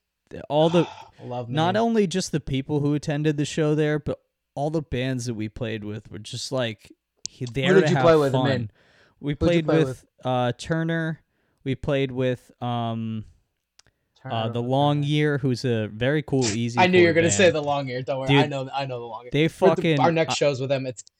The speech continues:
Speaker 2: actually, we'll do it right now. We're announcing a show tomorrow, but we'll do it right here. We're playing with the Long Year on June thirtieth. That's our next show.
Speaker 1: Up in Maine?
Speaker 2: No, in Manchester at the
Speaker 1: Okay,
Speaker 2: Zool.
Speaker 1: dude, I haven't heard. I,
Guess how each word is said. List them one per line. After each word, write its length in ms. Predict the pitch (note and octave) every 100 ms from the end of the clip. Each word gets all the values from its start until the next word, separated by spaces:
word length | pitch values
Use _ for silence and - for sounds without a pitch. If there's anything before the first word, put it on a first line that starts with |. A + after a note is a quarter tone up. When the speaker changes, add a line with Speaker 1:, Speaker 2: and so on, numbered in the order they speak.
| _ _
Speaker 2:
actually, 260 | D#3 D#3+ C#3+
we'll 80 | C3
do 100 | D3+
it 40 |
right 160 | D3 D3
now. 160 | D#3
We're 120 | B2+ C3
announcing 360 | C3 C3 C3+
a 20 | B2+
show 180 | C#3
tomorrow, 240 | B2 C#3 B2+
but 80 | A#2
we'll 80 | A2+
do 80 |
it 100 | A#2+
right 80 | A#2
here. 160 | B2+ A#2
We're 60 |
playing 200 | A2 A#2+
with 80 | A#2
the 60 | A2
Long 180 | A2+ A2+
Year 200 | G#2+ G#2+
on 160 | G#2+ -
June 200 | A#2+ A2+
thirtieth. 440 | B2+ A2 G2+ _ _ -
That's 140 | A#2
our 80 | A#2+
next 200 | A2 -
show. 140 | A#2+ A2 -
Speaker 1:
Up 140 | D3+
in 100 | D3
Maine? 260 | B2+ D3 F3+ _ _ _ _ _ _ _ _ _ _ -
Speaker 2:
No, 240 | D3+ C#3+
in 120 | C3+ C3+
Manchester 600 | C3+ A#2+ B2 G#2+ A#2+ A2+ -
at 80 | C3
the 60 |
Speaker 1:
Okay, 220 | C3 A2+
Speaker 2:
Zool. 140 | A2 A#2
Speaker 1:
dude, 220 | D3+ C#3
I 180 | B2 D3
haven't 240 | E3 F3
heard. 320 | C3+ D#3 C#3+ -
I, 140 | -